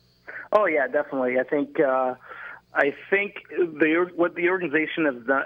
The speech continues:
has done, and, uh, you know, the increased support of our fans has really helped out to build an atmosphere here in Ottawa. I think, uh, most players see this, this as a, a future major market,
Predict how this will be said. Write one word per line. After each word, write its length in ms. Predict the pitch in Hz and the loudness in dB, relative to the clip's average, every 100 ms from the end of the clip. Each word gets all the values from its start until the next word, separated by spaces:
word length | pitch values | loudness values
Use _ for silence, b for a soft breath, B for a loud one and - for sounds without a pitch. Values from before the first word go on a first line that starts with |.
| 135 | 0
has 160 | 139 120 | -2 0
done, 460 | 127 135 139 143 - - | 0 2 0 -4 -6 -2
and, 340 | 131 127 123 | 0 0 2
uh, 160 | 123 123 | 2 2
you 160 | 123 | 0
know, 240 | 127 127 - 135 127 - | 0 -2 -6 -12 -6 2
the 180 | 123 127 | 2 2
increased 480 | 143 151 165 156 - | 0 0 0 0 2
support 380 | 160 - 143 139 | -2 2 0 2
of 100 | 131 | 0
our 160 | 127 - | -2 0
fans 340 | 127 131 131 - B B B | -2 0 -2 -6 B B B
has 180 | 139 123 | 0 2
really 260 | 143 139 131 | 2 2 2
helped 280 | 139 135 | 0 0
out 180 | 139 135 | -2 -2
to 80 | 135 | -4
build 320 | 131 139 135 | 0 2 2
an 140 | 131 123 | 0 0
atmosphere 560 | 131 139 - 131 117 | -2 -6 -4 0 0
here 160 | 123 123 | 2 2
in 80 | 117 | 2
Ottawa. 380 | 120 117 113 - B B B | 0 0 -4 -6 B B B
I 80 | - | -2
think, 320 | - 127 - | 2 0 2
uh, 180 | 120 117 | 0 0
most 300 | 123 127 - | 0 -2 0
players 400 | 131 127 127 113 - | 2 2 0 -4 -6
see 80 | 143 | -2
this, 220 | 131 135 - - - B B B B B | 0 0 -2 -20 -20 B B B B B
this 160 | 139 131 | 0 2
as 180 | 139 120 | 2 2
a, 340 | 131 123 120 - | 0 0 -2 -6
a 400 | - 127 120 117 - | -2 0 2 0 -2
future 340 | - 160 - 151 | -2 0 2 2
major 300 | 147 131 143 | 0 0 0
market, 460 | 123 139 165 165 | 2 0 -2 -4